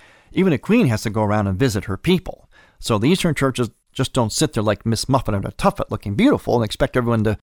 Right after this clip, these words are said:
come to our doors. We do have to go outside of ourselves as well, and we'll get to that in a moment. But right now, we're talking about drawing people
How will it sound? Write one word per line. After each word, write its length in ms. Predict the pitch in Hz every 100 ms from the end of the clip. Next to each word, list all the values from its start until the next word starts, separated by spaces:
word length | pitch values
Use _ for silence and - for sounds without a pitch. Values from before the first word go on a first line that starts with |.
| -
come 200 | 151 127
to 100 | 104
our 80 |
doors. 460 | 95 190 156 120 - - _
We 120 | 107
do 180 | 95 180
have 200 | 165 185
to 80 | 135
go 340 | 127 127 123 - -
outside 580 | 110 - - 139 107 98
of 100 | 98
ourselves 420 | 92 - 98 92
as 100 | 92
well, 280 | 139 107 90
and 100 | 95
we'll 100 | 113
get 160 | 131
to 80 | 117
that 240 | 110 101 98
in 100 | 101
a 60 | 98
moment. 340 | 110 110 - - _
But 120 | - 127
right 200 | 220 190
now, 200 | 151 127
we're 100 | 127
talking 360 | 156 165 160
about 380 | 127 117 113 - _ _ _
drawing 680 | 104 95 113 120 131 131 123
people 440 | - 107 98 104